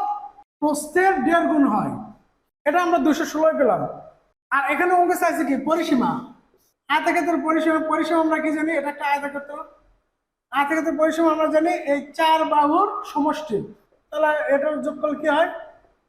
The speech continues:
ষাট হয়। এই ষাটই আমাদের অ্যান্সার। এটা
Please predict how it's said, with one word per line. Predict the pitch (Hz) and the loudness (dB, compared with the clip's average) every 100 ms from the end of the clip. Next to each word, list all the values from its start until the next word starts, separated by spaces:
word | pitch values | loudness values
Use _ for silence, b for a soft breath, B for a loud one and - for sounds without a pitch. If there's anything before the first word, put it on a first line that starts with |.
| _ _ _ | _ _ _
ষাট | 302 269 | -2 -2
হয়। | - 180 | -2 -2
এই | 269 | -4
ষাটই | 262 285 320 | 0 -2 0
আমাদের | 320 330 349 403 - - - - - _ _ _ | 2 4 4 2 0 -6 -8 -16 -20 _ _ _
অ্যান্সার। | 262 277 269 233 254 - | -2 0 0 0 0 -6
এটা | 240 | -2